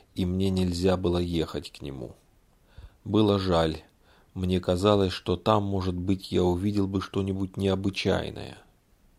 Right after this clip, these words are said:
Я вспомнил, как один ученик прошлой осенью мне рассказывал, что он жил у баронов. Из Англии к баронессе приехал двоюродный брат. В красных трусиках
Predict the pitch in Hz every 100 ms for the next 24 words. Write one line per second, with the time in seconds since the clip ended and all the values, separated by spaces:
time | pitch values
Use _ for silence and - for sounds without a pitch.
0 | _ _ _ _ - 85 80 - - 101
1 | 95 90 87 - 92 87 90 90 - 92
2 | 107 104 - - - 92 98 101 - 95
3 | 98 - 110 110 104 101 98 95 90 90
4 | - - 110 104 107 110 107 - - -
5 | - 95 92 90 101 104 95 95 95 82
6 | - - - _ _ - - _ - 92
7 | 87 95 113 107 110 113 104 90 87 85
8 | 87 90 - 85 85 82 85 - 90 90
9 | 90 85 85 87 90 87 82 78 - -
10 | - _ _ _ _ _ _ _ _ -
11 | 92 85 - 82 - - 98 101 - 98
12 | 98 -